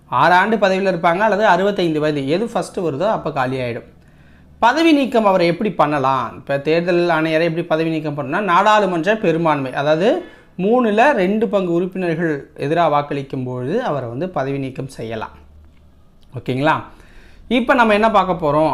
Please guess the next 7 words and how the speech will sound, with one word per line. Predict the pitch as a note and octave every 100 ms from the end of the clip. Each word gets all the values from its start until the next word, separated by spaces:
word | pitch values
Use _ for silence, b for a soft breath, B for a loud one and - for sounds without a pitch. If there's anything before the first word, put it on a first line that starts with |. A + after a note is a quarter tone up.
| A#2+
அப்படின்னா, | A#2 A2+ G#2+ G#2+ C3+ F3 F#3+ G3+ G3 - - - - b b b
இந்திய | G3 C#4 C#4+ D4 A3+
தேர்தல் | A3 G#3+ G#3
ஆணையத்தோட | F3 D3+ B2 C#3 - -
பணிகள் | D#3 G3+ A#3 E3
என்னென்ன | B2+ A#2 A#2+ B2+
அப்படின்னா, | A#2 A2+ A#2 A#2+ A2+ E3+ A3 C4